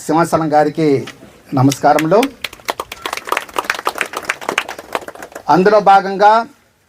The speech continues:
సేదోడు వాదోడుగా సహకరిస్తున్న మన భద్రాచలము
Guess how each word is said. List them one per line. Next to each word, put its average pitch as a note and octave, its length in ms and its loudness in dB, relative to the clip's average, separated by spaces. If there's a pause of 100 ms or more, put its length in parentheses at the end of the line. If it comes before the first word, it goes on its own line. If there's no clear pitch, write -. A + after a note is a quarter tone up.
(1120)
సేదోడు F#3+ 460 4
వాదోడుగా E3+ 680 4 (1080)
సహకరిస్తున్న D#3 920 2 (720)
మన D3 220 2
భద్రాచలము D#3 800 2